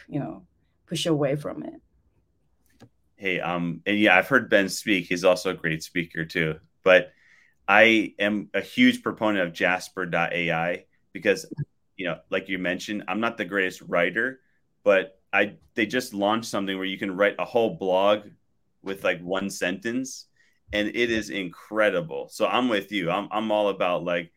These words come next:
Speaker 2: why, why fight technology? Let's, you know, we can work together and make things even better. So I can only imagine if I'm a good artist, I can make something even better than what I can possibly create on my own. It's almost like having, you know, me cloned times ten.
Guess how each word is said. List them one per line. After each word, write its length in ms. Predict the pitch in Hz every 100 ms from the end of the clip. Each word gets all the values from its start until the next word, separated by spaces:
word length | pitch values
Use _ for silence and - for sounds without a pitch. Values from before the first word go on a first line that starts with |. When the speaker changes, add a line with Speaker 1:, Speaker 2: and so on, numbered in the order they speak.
| _ _ _
Speaker 2:
why, 460 | 95 107 113 110
why 280 | 73 101 110
fight 380 | 107 - 104 -
technology? 880 | 107 90 95 92 92 90 92 90 90
Let's, 280 | 90 90 -
you 100 | 98
know, 100 | 87
we 100 | 101
can 160 | 104
work 220 | 98 101
together 320 | - 92 101 92
and 100 | 87
make 220 | 90 85
things 260 | 98 101
even 400 | - 98 85 82 80
better. 420 | 92 92 82 82 _ _ _ _ _
So 160 | - 101
I 80 |
can 80 | 113
only 140 | 123 113
imagine 360 | 104 107 101
if 60 | 85
I'm 220 | 98 113
a 40 |
good 160 | 101 98
artist, 720 | 82 101 98 98 - - _ _ _ _ _ _ -
I 120 | 101
can 180 | 110 101
make 180 | 101
something 320 | - 110 104 87
even 440 | 123 117 107 95
better 360 | 85 117 117 104
than 220 | 95 92
what 100 | 92
I 100 | 90
can 180 | 92 85
possibly 500 | - 95 - 90 87
create 400 | 80 - 98 92
on 180 | 95 95
my 160 | 85 80
own. 180 | 98 90
It's 200 | 82 104
almost 260 | 101 98
like 140 | 101 101
having, 340 | 95 90 85 _ _ _
you 80 | 92
know, 220 | 87 82 _
me 400 | 95 107 110 82
cloned 720 | - 107 104 98 95 85 -
times 440 | - 87 85 85
ten. 480 | - 101 87 80 82